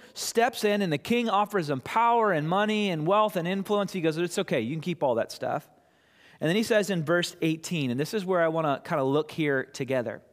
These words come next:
He says, "Your Majesty, the Most High God gave your father Nebuchadnezzar sovereignty and greatness and glory and splendor. Because of the high position he gave him,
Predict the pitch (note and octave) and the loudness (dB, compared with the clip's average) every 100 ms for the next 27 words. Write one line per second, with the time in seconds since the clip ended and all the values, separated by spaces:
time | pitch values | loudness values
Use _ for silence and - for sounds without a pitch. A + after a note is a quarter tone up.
0 | _ - - - F3+ - D#3+ C#3 - - | _ -20 -20 -6 -4 2 2 0 -6 -20
1 | _ C#3+ G3+ A3 G#3 A3 E3+ E3 - C3 | _ 0 2 2 2 2 0 -4 -8 -10
2 | A#2 - _ _ _ _ C#3 D#3 A3 B3 | -14 -18 _ _ _ _ -2 2 2 0
3 | B3 G#3 E3+ F3+ F3 D3+ D#3+ E3 D#3 C#3 | 0 -2 0 2 2 0 0 0 -2 -2
4 | E3+ E3 D#3 C3+ D3 D3+ C#3+ C3 B2+ C3+ | 0 2 0 -2 -2 -4 -4 -4 -4 -4
5 | - - D#3+ E3+ F3 - F3 E3+ A2 G#2 | -6 -2 0 0 -4 -6 -6 -6 -6 -8
6 | C3 D3+ F3 F3 D#3 - G2+ - G#2+ C3 | -4 -4 -4 -6 -8 -8 -8 -6 -2 0
7 | E3+ F3+ F#3 F#3 - - - B2+ B2+ - | 0 0 -4 -8 -20 -20 -10 -6 -6 -6
8 | C3+ B2+ A#2+ G#2 D3 - _ _ _ _ | -4 -4 -4 -6 -8 -16 _ _ _ _
9 | D3 G3 G3 G3+ E3+ D3+ - - - F#3+ | -4 0 2 2 0 0 0 0 -2 -2
10 | G3 - G#3 F#3 C#3 - D3 D#3 E3+ F#3 | 0 0 -2 -4 -6 -8 -2 0 0 0
11 | F3+ | -2